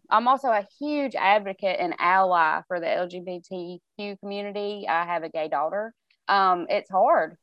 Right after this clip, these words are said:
for their age. She's a teenager. Um, you know, I've get, <laughs> you were talking about you have a lot of gay <laughs> and lesbian followers. Well, so do I. They have really latched on to me.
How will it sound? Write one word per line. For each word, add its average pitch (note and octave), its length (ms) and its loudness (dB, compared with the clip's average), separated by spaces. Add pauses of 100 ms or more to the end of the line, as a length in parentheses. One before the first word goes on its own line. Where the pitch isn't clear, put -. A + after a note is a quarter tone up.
(100)
for G3 120 -4
their F3 160 0
age. D3+ 280 -4
She's F#3 200 -14
a F#3+ 80 -14
teenager. A3 880 -8
Um, E3+ 500 -2 (180)
you G#3 140 -6
know, F3+ 400 2
I've F#3+ 240 2 (240)
get, G#3+ 220 2 (300)
<laughs> - 300 -20
you A#3 220 -2
were B3 80 2
talking B3+ 300 2
about A3+ 180 4
you A#3+ 240 -4
have A3 220 2
a G3+ 60 2
lot A3 200 2
of G#3+ 80 -2
gay A3+ 380 2
<laughs> - 40 0
and C4+ 240 0
lesbian A3+ 540 -4
followers. A3+ 460 2
Well, F#3+ 80 -12
so C#4 240 2
do C#4+ 120 0
I. F#3+ 280 6
They A3+ 160 4
have C4 180 2
really A#3+ 380 0
latched G3 360 2
on F#3 260 -2
to G3 120 -4
me. - 260 -8